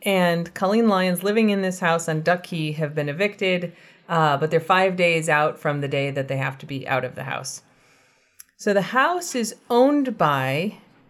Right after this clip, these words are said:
this family, uh, the Wilders, and they have served the eviction papers. Their son,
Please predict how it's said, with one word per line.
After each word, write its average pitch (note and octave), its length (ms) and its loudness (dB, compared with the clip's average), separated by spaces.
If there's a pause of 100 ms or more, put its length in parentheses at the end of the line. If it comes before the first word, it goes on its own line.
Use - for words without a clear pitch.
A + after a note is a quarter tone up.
(440)
this F3+ 720 -4
family, F3+ 920 0
uh, D#3+ 320 0
the E3 160 0
Wilders, D#3 1040 0 (340)
and D#3 300 2
they F3 140 2
have F#3 180 0
served F3+ 360 -2
the E3 120 -6
eviction D#3 400 -6
papers. C#3+ 540 -8 (500)
Their G#3 360 4
son, A#3 680 0